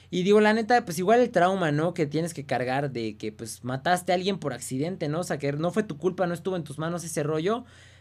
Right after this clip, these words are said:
pero, pues, que se dio, la neta, yo creo que sí ha de ser algo bastante traumático.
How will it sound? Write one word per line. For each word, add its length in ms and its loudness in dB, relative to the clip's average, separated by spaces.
pero, 260 0
pues, 160 -6
que 120 -4
se 180 -4
dio, 280 2
la 120 -2
neta, 240 -2
yo 180 0
creo 140 0
que 100 -2
sí 140 -2
ha 60 2
de 60 0
ser 160 -4
algo 160 0
bastante 360 -4
traumático. 640 -4